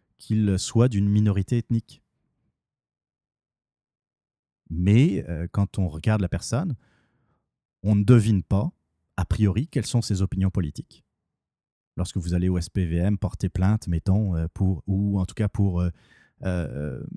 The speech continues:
euh, je vous le souhaite pas, mais pour, euh, signifier un, un vol, par exemple. On vous a volé votre voiture, vous allez, euh, vous allez au S P V M, au poste de quartier. Voir la personne,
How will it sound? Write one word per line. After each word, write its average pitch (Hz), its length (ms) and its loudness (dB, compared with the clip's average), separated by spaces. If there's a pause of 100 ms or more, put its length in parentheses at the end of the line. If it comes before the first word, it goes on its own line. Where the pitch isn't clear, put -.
(520)
euh, 64 300 -8 (480)
je 87 100 -6
vous 98 60 4
le 95 60 0
souhaite - 240 0
pas, 160 200 0
mais 92 220 0
pour, 95 360 -6
euh, 95 80 2
signifier 117 640 0
un, 85 260 -4 (880)
un 107 120 6
vol, 110 320 4
par 85 160 -2
exemple. 80 480 -4 (140)
On 87 60 -6
vous 85 120 -4
a 82 40 0
volé 92 200 2
votre 90 180 0
voiture, 113 400 2
vous 90 140 -2
allez, 95 340 0
euh, 87 100 0
vous 80 240 -6
allez 85 100 0
au 95 100 0
S - 140 -4
P 110 140 0
V 143 100 2
M, 131 160 2
au 92 60 2
poste 98 220 0
de 98 60 0
quartier. 127 480 -4 (800)
Voir 80 180 -2
la 78 80 -4
personne, 113 580 0